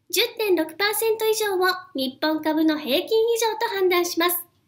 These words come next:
セブン銀行は八点六パーセント。なお、セブン銀行の見た目上の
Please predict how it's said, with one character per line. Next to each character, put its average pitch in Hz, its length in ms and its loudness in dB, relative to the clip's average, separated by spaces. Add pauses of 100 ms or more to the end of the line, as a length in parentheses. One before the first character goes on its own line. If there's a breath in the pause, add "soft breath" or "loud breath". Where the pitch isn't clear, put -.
(480)
セ 339 120 -2
ブ 370 120 2
ン 370 100 2
銀 381 220 -2
行 294 180 -4
は 339 300 0 (100)
八 311 380 -4
点 226 240 -4
六 190 120 -10 (120)
パ 415 80 -2
ー - 20 0 (140)
セ 508 100 -2
ン 480 100 -4
ト。 - 1400 -6
な 480 80 0
お、 - 260 -6 (500)
セ 370 100 0
ブ 359 80 2
ン 403 140 2
銀 415 240 2
行 381 160 0
の 320 180 2
見 240 160 -2
た 330 140 2
目 427 80 0
上 453 60 -2
の - 20 -8